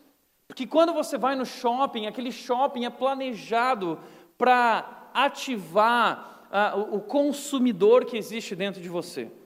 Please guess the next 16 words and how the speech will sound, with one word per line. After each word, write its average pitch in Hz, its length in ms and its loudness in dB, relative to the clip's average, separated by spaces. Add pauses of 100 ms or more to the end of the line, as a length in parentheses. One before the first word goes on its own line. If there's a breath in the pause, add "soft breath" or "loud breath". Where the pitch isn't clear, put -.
(320)
O - 40 -12
shopping 277 280 2
foi 269 160 0
planejado 240 720 -2
pra 160 160 0
isso. 135 320 -8 (540 soft breath)
Então, 254 480 2
a 214 120 2
vitrine 262 600 -4
da 208 160 2
loja 196 420 0
vai 196 140 0
ter 226 140 -2
aquele 240 220 -8
sapato 185 840 -8
maravilhoso, 143 1040 -4